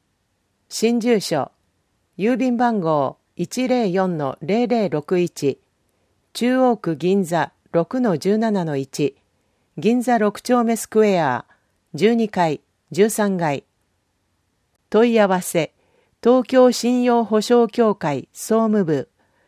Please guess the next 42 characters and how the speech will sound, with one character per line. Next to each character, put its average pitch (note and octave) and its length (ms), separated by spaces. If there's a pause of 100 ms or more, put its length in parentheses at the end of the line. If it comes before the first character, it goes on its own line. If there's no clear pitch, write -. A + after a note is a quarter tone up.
(480)
電 G#3 300
話、 E3+ 200 (320)
零 A3+ 220
三 F3+ 400 (340)
三 B3+ 380
二 C4 180
七 F3+ 320
二 F#3+ 220
の D3+ 260
三 A#3 380
零 A3+ 220
零 F3 280
二。 D#3 380 (920)
紙 - 220
面 A#3+ 160
に F#3 100
は E3 120
二 D#3 140
次 F#3+ 120
元 A#3+ 180
コ B3 180
ー A3 40
ド F#3 120
が E3+ 100
あ D3+ 40
り D3+ 120
ま C#3+ 100
す。 - 260 (2250)
電 A3 280
子 C4 120
マ C4+ 140
ネ B3 240
ー - 20
を F3+ 60
買 E3+ 160
っ - 40
て - 420
は E3 160
架 F3 180
空 C4 220
請 B3 320
求。 D3+ 400